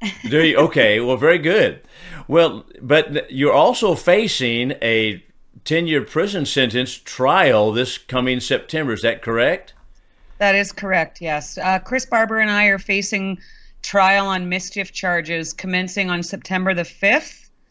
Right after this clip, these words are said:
Speaker 1: and wrapping up on October the sixteenth, which is, which is quite incredible when you think about it. I, I'm not sure about what your, your laws are down in America, but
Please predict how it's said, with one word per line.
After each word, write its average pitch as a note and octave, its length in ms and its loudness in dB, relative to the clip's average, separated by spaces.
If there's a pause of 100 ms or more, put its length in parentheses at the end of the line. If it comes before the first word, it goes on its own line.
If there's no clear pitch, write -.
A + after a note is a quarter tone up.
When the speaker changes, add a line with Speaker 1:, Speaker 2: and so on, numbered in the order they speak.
(300)
Speaker 1:
and F3 340 0
wrapping F#3 380 0
up F3+ 160 -4
on F3 140 -4
October E3+ 400 -6
the E3 100 -6
sixteenth, E3+ 680 -6
which F3+ 200 -6
is, G3 240 -6 (680)
which G#3+ 160 -2
is C4+ 100 0
quite D4 260 2
incredible C4 580 0
when G3 120 -4
you G3 100 -8
think A3+ 440 -4
about F#3 260 0
it. F3 100 0
I, F#3+ 140 2
I'm A3+ 180 -4
not C#4 160 -2
sure C4 200 -2
about G#3+ 200 -2
what G3 120 -2
your, F#3+ 340 -2
your F#3 260 0
laws F3+ 320 2
are F#3 140 2
down E3+ 240 0
in D#3+ 260 -4
America, E3+ 640 0
but D#3+ 280 -2